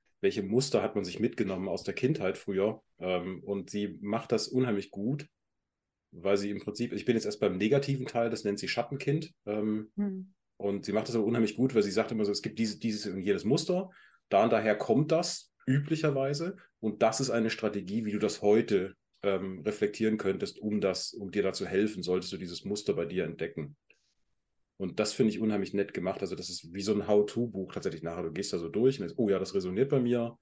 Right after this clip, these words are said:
Speaker 1: Ähm, hat auch einen kleinen Übungsanteil, ähm, und sagen, "Ah, okay, und das ist so ein Lehrsatz, den ich, wenn ich dieses Verhalten bei mir feststelle, mir mal aufsagen kann." Ähm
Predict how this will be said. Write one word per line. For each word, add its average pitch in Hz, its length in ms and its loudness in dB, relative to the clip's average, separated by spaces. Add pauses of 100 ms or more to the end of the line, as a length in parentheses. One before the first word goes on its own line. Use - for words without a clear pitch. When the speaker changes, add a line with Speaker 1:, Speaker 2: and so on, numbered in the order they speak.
(460)
Speaker 1:
Ähm, 87 180 -4
hat 87 100 -12
auch 98 120 -6
einen 92 100 -10
kleinen 87 220 -6
Übungsanteil, 107 840 0 (200)
ähm, 90 380 -6
und 90 100 -14
sagen, 80 140 -12
"Ah, 98 200 -4
okay, 104 200 0
und 87 120 -2
das 98 120 0
ist - 80 -6
so 104 80 2
ein 90 320 -6
Lehrsatz, 101 560 2
den 98 160 0
ich, 90 160 -10
wenn 98 160 2
ich 101 100 0
dieses 90 200 -8
Verhalten 95 340 -2
bei 90 80 -4
mir 85 120 -4
feststelle, - 420 -6
mir 90 100 -6
mal 87 140 -4
aufsagen 78 540 -2
kann." 82 300 -10 (720)
Ähm 80 420 -12